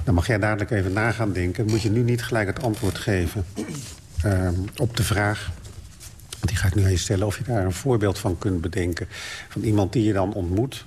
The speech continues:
hè, op zo'n reis. En die je de ogen opent voor iets wat je daarvoor helemaal niet zag. Mogen jullie alle drie over nadenken? Want ik ga nu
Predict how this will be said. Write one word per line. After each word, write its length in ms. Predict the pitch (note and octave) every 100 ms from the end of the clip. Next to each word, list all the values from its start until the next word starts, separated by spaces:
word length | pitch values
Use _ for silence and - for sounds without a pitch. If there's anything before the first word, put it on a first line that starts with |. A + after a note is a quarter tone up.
| -
hè, 120 | - C#3+
op 220 | - -
zo'n 200 | G#2+ G2
reis. 400 | A2+ E3 - - - - - - - - -
En 300 | G#2 G2+ -
die 160 | B2 G2
je 120 | G2
de 180 | G#2+ A2
ogen 340 | G#2+ G#2 A2+
opent 340 | A2 G2+ G2+
voor 140 | - A#2+
iets 140 | A2+
wat 140 | G#2 -
je 80 |
daarvoor 300 | G#2 F#2 A2
helemaal 220 | G2+ G#2+ G2+
niet 160 | F#2
zag. 160 | G2 F2
Mogen 240 | G2 F2+
jullie 200 | G2 A2+
alle 180 | G#2+ G#2
drie 220 | G#2+ A2
over 180 | G2 G2
nadenken? 500 | F2+ F2 E2+ F#2 -
Want 120 | G2+
ik 100 | G2
ga 160 | - G2+
nu 220 | G2+ G2